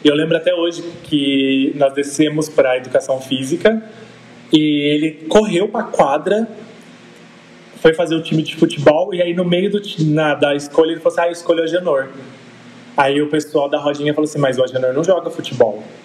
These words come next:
Aí ele falou assim, "Não joga?" Aí eles, "Não, mas o que que ele faz?" "Tá lá em cima com as meninas jogando queimada."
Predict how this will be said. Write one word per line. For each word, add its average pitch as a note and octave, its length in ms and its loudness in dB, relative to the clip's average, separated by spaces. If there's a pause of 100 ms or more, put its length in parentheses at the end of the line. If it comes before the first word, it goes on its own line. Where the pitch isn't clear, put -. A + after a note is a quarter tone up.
(920)
Aí C#3 200 2
ele C#3 120 0
falou D3+ 180 0
assim, D3+ 100 -2
"Não D#3+ 180 2
joga?" D#3 540 0 (340)
Aí C#3+ 180 0
eles, B2 320 -4
"Não, E3+ 400 -2
mas D#3+ 240 2
o - 40 -12
que A3+ 100 -2
que A3+ 60 0
ele G3 120 -2
faz?" B2 380 0 (180)
"Tá C3+ 120 4
lá C3 80 0
em C3+ 40 -4
cima F#3 240 0
com G3 100 0
as F3+ 100 -2
meninas F3+ 340 0
jogando D#3 260 0
queimada." D3 560 0